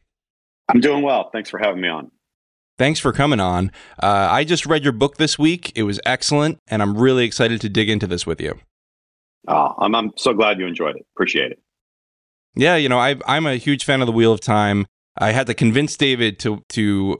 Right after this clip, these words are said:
Speaker 2: cover the series with me. We, we generally cover T V over here, um, but, but I, I'm a big fan of the Wheel of Time books. Of course, season one was a little shaky, um, compared to the books, which,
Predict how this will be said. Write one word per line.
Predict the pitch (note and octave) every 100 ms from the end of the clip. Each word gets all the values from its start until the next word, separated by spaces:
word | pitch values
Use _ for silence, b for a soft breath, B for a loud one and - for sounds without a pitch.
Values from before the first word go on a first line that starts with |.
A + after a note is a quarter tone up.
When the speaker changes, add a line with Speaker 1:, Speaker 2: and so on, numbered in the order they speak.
| -
Speaker 2:
cover | B2+ A2+
the | G2
series | F#2+ A#2+ G#2+ F#2+
with | G2 F#2+
me. | F#2+
We, | F#2+ G2 F#2
we | F#2+
generally | G2+ A#2+ A2+ G#2 G2
cover | A#2+ G2+
T | F#2+ A2+
V | G2+ G#2+
over | G2+ F#2+
here, | F#2+ G#2 F#2+ F#2 B B B B
um, | - G2+ F#2+ F#2 F#2+
but, | G#2 F#2+
but | E2+ F#2+
I, | G#2 G#2
I'm | G#2
a | G#2
big | G#2+ F#2+
fan | A2 G#2
of |
the | G2
Wheel | G2+
of | G2
Time | - G#2+ G2+
books. | G2+ G2 -
Of | F#2+
course, | B2 G#2+
season | - A#2 G#2+
one | G#2+ G#2+
was | G2+
a | G2+
little | G#2 G2
shaky, | F#2 - C3 A2+ G#2+ - _ _ -
um, | G#2 G2 F#2+ F#2+ - _
compared | - A2+ A2+ G#2+ G2
to |
the | F#2
books, | G2 A#2 - -
which, | F#2+ -